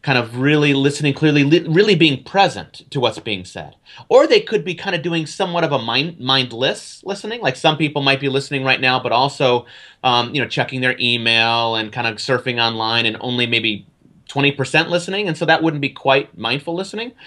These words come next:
So the idea is that no matter what it is that we're doing, we can, we can bring it,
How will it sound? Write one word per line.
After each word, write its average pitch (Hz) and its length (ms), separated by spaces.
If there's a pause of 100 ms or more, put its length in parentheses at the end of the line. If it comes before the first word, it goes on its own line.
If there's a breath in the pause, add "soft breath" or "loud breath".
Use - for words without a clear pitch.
(340 loud breath)
So 180 160
the 170 140
idea 170 300
is 175 120
that 170 180
no 180 80
matter 170 180
what 185 220
it 226 80
is 202 140
that 170 100
we're 151 180
doing, 120 640
we 151 200
can, 147 300 (180)
we 143 160
can 131 280 (100)
bring 151 300
it, 147 280